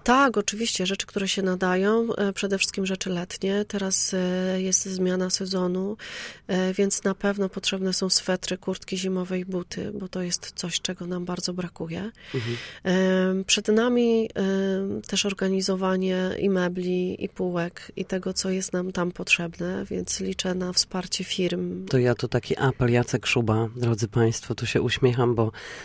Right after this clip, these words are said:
Speaker 2: to jest człowiek, e, na którego zawsze można liczyć, zwłaszcza, e, biorąc i patrząc na punkt, który oni prowadzą, czyli na męską szopę.
Speaker 1: Tak.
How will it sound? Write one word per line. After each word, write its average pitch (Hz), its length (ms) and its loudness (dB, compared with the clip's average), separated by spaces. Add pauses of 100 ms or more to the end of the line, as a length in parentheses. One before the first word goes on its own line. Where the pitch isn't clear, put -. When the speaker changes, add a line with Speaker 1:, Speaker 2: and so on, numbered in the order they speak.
(160)
Speaker 2:
to 127 100 2
jest 123 160 4
człowiek, 123 720 4 (720)
e, 117 40 4
na 117 160 6
którego 120 340 4
zawsze 151 260 8
można 127 280 10
liczyć, 139 540 4
zwłaszcza, 147 720 6 (540)
e, 135 360 10
biorąc 139 580 10
i 131 120 6
patrząc 143 640 8
na 127 300 8 (100)
punkt, 160 440 6
który 127 340 6
oni 123 520 8
prowadzą, 120 480 8
czyli 147 160 2
na 151 140 10
męską 147 440 8
szopę. 113 520 2 (180)
Speaker 1:
Tak. 160 260 -4